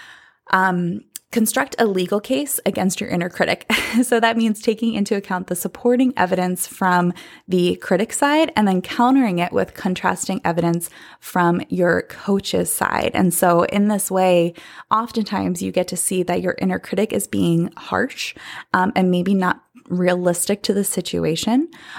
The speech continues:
Um, and a lot of times you can see that your inner coach is saying, like, "No, you actually did do pretty well. You're just being really hard on yourself."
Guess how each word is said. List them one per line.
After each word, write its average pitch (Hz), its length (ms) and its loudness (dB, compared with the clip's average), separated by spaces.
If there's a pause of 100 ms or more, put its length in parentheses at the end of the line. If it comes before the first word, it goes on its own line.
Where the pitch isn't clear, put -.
(140)
Um, 180 300 0 (100)
and 185 100 0
a - 60 -6
lot 180 160 4
of 170 60 0
times 180 340 -2
you 190 100 -2
can 180 140 0
see 185 240 0
that 175 220 0
your 185 180 0
inner 180 220 0
coach 339 640 0
is 196 260 2
saying, 190 360 0
like, 208 180 0
"No, 277 200 4
you 214 120 2
actually 214 380 0
did 202 260 0
do 180 180 0
pretty - 300 -4
well. 175 240 2
You're 98 140 0
just - 160 -8
being 170 160 2
really 87 180 -2
hard 175 320 -2
on 175 140 0
yourself." 233 560 -2